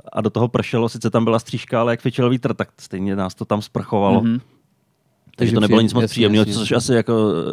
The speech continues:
Speaker 1: docela
Speaker 2: Příjemný
Speaker 1: i vysvětluje ten můj současný stav.
Speaker 2: Jo, jo, to je možná provázaný, ale já si říkám, tyjo, a to vás ne-, jako, tam se nebylo kam schovat, tam nebylo prostě schovat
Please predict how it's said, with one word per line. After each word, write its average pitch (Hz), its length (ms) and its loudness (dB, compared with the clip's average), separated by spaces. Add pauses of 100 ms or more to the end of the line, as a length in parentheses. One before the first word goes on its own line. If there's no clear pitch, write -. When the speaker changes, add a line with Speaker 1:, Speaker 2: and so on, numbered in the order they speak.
(120)
Speaker 1:
docela 107 280 2
Speaker 2:
Příjemný 117 160 4
Speaker 1:
i 107 40 4
vysvětluje 107 520 4 (480)
ten 110 140 -2
můj 120 260 2 (280)
současný 123 500 4
stav. 113 400 2 (920)
Speaker 2:
Jo, 190 360 4 (180)
jo, 143 240 0 (120)
to - 80 -2
je 120 220 2
možná 120 300 -2
provázaný, 123 580 4
ale 110 160 6
já 120 60 4
si 135 140 -4
říkám, 139 280 0
tyjo, 147 260 4
a 131 80 -4
to 139 120 0
vás 135 200 2
ne-, 135 100 2 (400)
jako, 127 300 -4 (1700)
tam 120 120 0
se - 140 -4
nebylo 135 420 6
kam 117 160 -2
schovat, 110 320 -4
tam 113 180 -4
nebylo 123 300 6
prostě 127 280 -2
schovat - 580 -4